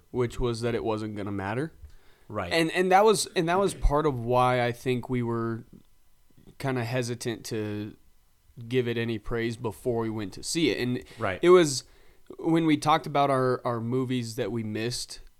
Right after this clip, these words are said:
Speaker 1: last year,
Speaker 2: Mm-hmm.
Speaker 1: we mentioned this one as getting pushed back, and neither of us were that upset about it. Not
Speaker 2: Right.
Speaker 1: because, not because we necessarily hated the idea of a Black Widow movie, but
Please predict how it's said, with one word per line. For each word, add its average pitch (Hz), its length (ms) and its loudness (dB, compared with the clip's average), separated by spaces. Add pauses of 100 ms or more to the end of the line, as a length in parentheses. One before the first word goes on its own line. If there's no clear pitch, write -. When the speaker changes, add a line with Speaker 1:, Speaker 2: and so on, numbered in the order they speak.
Speaker 1:
last 107 440 -2
year, 131 420 4 (200)
Speaker 2:
Mm-hmm. 104 100 -14
Speaker 1:
we 135 120 2
mentioned 143 480 0
this 131 180 0
one 127 160 0
as 117 120 -2
getting 117 240 -2
pushed 110 320 -4
back, 156 360 0 (140)
and 123 320 -2 (380)
neither 156 440 2
of 185 120 0
us 175 180 0
were 147 140 0
that 131 220 2
upset 123 400 -2
about 156 300 2
it. - 200 -4 (200)
Not 151 160 4
Speaker 2:
Right. 185 100 0
Speaker 1:
because, 196 560 0
not 202 160 -2
because 208 220 -4
we 185 120 4
necessarily 139 640 -2
hated 127 400 -2
the 131 100 0
idea 120 320 -2
of 110 80 -4
a 107 60 -4
Black 107 340 -4
Widow 104 180 -4
movie, 131 520 2 (240)
but 139 120 2